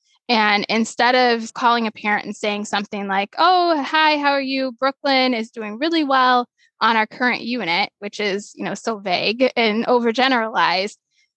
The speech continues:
uh, the suggestions given are much more intentional, and you all infuse mathematical habits into the discussion. So can you talk to us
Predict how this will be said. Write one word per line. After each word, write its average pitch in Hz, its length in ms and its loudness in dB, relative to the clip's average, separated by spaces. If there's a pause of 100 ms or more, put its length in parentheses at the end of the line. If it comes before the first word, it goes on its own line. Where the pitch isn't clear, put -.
(240)
uh, 226 140 2
the 240 120 0
suggestions 233 840 -2 (120)
given 220 560 0
are 214 180 0
much 220 480 -2
more 220 220 -8
intentional, 262 960 -2 (360)
and 220 540 2 (140)
you 240 180 -6
all 220 140 4
infuse 214 840 -2
mathematical 196 680 0
habits 190 840 -2
into 226 440 0
the 190 120 -6
discussion. - 720 -6
So 214 360 0
can 226 200 -4
you 220 100 2
talk 302 380 0
to 294 100 0
us 269 320 0